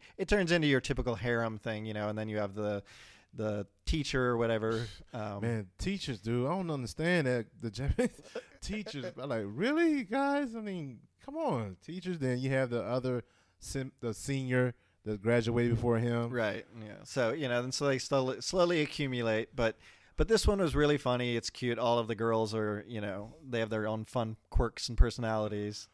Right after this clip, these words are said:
Speaker 1: So
Speaker 2: Yo, and he, no, he, no, I'm thinking about the other guy.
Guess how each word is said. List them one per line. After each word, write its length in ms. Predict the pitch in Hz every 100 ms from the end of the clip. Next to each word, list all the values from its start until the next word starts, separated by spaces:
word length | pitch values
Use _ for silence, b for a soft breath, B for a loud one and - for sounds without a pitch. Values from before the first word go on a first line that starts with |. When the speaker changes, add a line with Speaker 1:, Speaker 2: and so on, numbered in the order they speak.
| -
Speaker 1:
So 420 | - 110 95 95 -
Speaker 2:
Yo, 480 | 110 110 104 95 82
and 200 | 110 123
he, 240 | 143 151 143
no, 140 | 135
he, 280 | 127 151 160 - - -
no, 120 | 165
I'm 120 | 131 135
thinking 240 | - 127
about 160 | 113 104
the 80 | 104
other 160 | 98 90 -
guy. 380 | 98 92 92